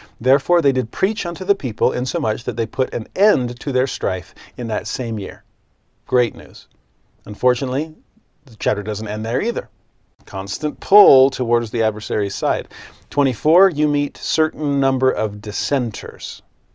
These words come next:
These had gone over to the Lamanites. They had taken upon themselves the name of Lamanites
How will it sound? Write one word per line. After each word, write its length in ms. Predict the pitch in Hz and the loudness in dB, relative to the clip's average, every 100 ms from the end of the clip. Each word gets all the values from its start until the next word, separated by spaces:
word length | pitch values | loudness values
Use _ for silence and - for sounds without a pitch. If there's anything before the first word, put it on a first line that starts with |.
| _ _ _ | _ _ _
These 200 | - 127 | -6 -2
had 140 | 135 117 | -2 -2
gone 180 | 117 117 | 0 2
over 220 | 147 170 | 2 0
to 100 | 165 | 0
the 100 | 147 | 0
Lamanites. 540 | 147 160 156 160 - | 2 0 0 0 -2
They 120 | 131 | -2
had 180 | 120 110 | -2 -4
taken 340 | - 180 180 139 | -2 -2 0 -4
upon 380 | 113 143 131 | -2 0 0
themselves 720 | 120 113 - - 202 220 170 123 | -2 -4 -2 2 4 2 0 -4
the 80 | |
name 260 | 117 117 107 | -4 -4 -6
of 140 | 95 | -6
Lamanites 580 | 101 95 90 85 120 - | -8 -8 -8 -10 -12 -16